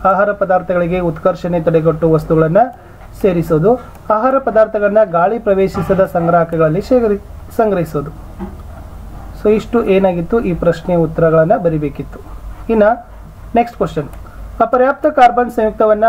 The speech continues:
ಪರ್ಯಾಪ್ತ ಕಾರ್ಬನ್ ಸಂಯುಕ್ತವನ್ನಾಗಿ ಪರಿವರ್ತಿಸೋ ರಾಸಾಯನಿಕ ಕ್ರಿಯೆಯನ್ನ ಕೆಳಗೆ ನೀಡಿರುವ ಅಪೂರ್ಣ ಸಮೀಕರಣವನ್ನ ಪ್ರತಿನಿಧಿಸ್ತದೆ. ಸಮೀಕರಣ ಪೂರ್ತಿಗೊಳಿಸಬೇಕು, ಎಕ್ಸ್ ಮತ್ತು ವೈ ಅನ್ನ ಗುರುತಿಸಬೇಕು. ಈ ಕ್ರಿಯೆಯ ಅಂತಿಮ ಉತ್ಪನ್ನ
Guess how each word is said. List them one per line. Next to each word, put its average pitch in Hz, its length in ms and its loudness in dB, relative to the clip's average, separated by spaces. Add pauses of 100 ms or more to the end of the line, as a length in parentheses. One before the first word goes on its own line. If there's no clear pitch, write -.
(120)
ಪರ್ಯಾಪ್ತ 208 380 0
ಕಾರ್ಬನ್ 208 420 0
ಸಂಯುಕ್ತವನ್ನಾಗಿ 190 800 0
ಪರಿವರ್ತಿಸೋ 190 680 0
ರಾಸಾಯನಿಕ 180 500 0
ಕ್ರಿಯೆಯನ್ನ 175 400 0 (560)
ಕೆಳಗೆ 233 300 4
ನೀಡಿರುವ 220 540 2
ಅಪೂರ್ಣ 247 420 2 (580)
ಸಮೀಕರಣವನ್ನ 190 600 2
ಪ್ರತಿನಿಧಿಸ್ತದೆ. 190 800 -2 (360)
ಸಮೀಕರಣ 190 440 2
ಪೂರ್ತಿಗೊಳಿಸಬೇಕು, 175 920 0
ಎಕ್ಸ್ 170 260 -2
ಮತ್ತು 208 240 2
ವೈ 175 160 2
ಅನ್ನ 175 160 2
ಗುರುತಿಸಬೇಕು. 170 800 0 (420)
ಈ 247 100 2
ಕ್ರಿಯೆಯ 240 320 4
ಅಂತಿಮ 240 580 0
ಉತ್ಪನ್ನ 208 460 0